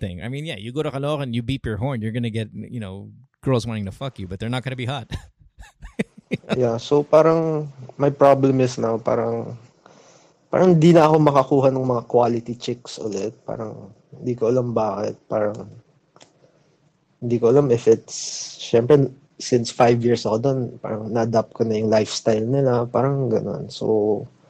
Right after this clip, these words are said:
Speaker 2: parang question ko is, like,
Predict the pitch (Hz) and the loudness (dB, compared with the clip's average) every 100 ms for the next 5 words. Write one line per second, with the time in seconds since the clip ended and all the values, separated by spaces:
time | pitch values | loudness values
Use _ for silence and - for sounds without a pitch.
0 | _ _ _ _ _ _ 139 139 131 120 | _ _ _ _ _ _ 0 2 4 4
1 | - - 120 120 110 110 104 117 - - | 4 -2 0 4 4 4 2 -4 -12 -8
2 | - 90 | -6 -8